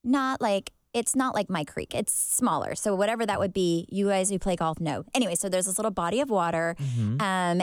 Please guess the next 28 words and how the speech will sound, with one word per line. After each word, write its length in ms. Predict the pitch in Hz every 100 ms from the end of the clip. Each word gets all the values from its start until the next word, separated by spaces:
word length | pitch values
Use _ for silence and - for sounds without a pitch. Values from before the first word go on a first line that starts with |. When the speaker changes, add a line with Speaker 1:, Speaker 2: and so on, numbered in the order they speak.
| -
Speaker 1:
and 460 | 196 185 175 175 175
his 200 | 202 185
ball's 300 | 185 196 208
on 80 | 214
the 120 | 202 -
other 200 | 175 277
side 320 | - 170 139
of 100 | 135
it. 220 | 175 196 - - -
So 540 | - 233 196 180 180 -
he 180 | 220 208
wants 320 | 196 208 -
to 100 | 202
get 120 | 185
around 400 | 185 180 208 254
it. 80 | 220
Well, 100 | 190
instead 300 | 180 - 190
of, 100 | 190
like, 360 | 185 170 170 - _ _ -
trying 200 | 196 180
to 60 |
jump 180 | 170 170
the 80 | 175
whole 160 | 175 165
thing, 260 | 262 240
he 200 | 233 208
sees 440 | 185 - 196 180